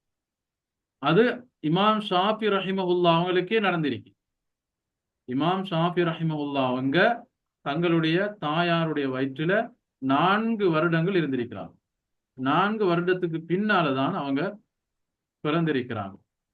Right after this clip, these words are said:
இது வரலாறு சொல்லக்கூடிய விஷயம். அப்ப ஆக அந்த ஆதாரத்தை வச்சு ஒரு பிள்ளை வந்து நான்கு வருடமும் ஒரு தாயுடைய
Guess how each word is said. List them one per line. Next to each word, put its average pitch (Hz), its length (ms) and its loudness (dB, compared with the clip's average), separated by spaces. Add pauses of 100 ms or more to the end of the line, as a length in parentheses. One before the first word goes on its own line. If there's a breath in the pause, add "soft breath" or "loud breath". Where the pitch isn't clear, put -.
(220)
இது 151 180 0
வரலாறு 147 500 0
சொல்லக்கூடிய 135 460 -6
விஷயம். 113 340 -14
அப்ப 156 400 -4
ஆக 165 280 0
அந்த 196 360 2
ஆதாரத்தை 156 480 2
வச்சு 143 580 -4 (360)
ஒரு 147 320 -2
பிள்ளை 196 380 2
வந்து 139 380 0 (680)
நான்கு 185 500 0
வருடமும் 151 540 -2 (240)
ஒரு 139 280 -6
தாயுடைய 147 480 -2